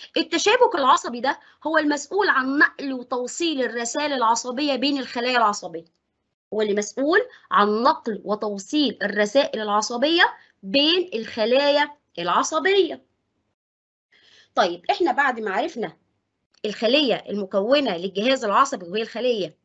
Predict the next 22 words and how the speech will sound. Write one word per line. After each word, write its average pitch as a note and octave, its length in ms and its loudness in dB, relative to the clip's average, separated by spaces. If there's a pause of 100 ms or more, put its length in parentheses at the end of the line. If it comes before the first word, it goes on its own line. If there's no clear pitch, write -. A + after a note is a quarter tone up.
العصبية، A3 640 2 (380)
تعالوا E4+ 360 2
بقى E4 180 -2
نشوف D#4+ 380 -6
جهازنا C#4 400 -4
العصبي A#3+ 480 0
ده C#4 220 0 (240)
بيتكون A#3+ 760 0
من G#3+ 120 -2
ايه؟ G3+ 520 -2 (320)
الجهاز C4 360 4
العصبي C#4+ 540 2
في G#3+ 60 -14
الإنسان D#4 580 -4
بيتكون C#4+ 400 -6
من D4+ 200 0
جهازين. A#3+ 460 -4 (640)
الجهاز A3 320 -2
العصبي C4 460 2 (180)
بيتكون G#3 540 -2
من E4+ 160 2
جهازين، A#3 440 2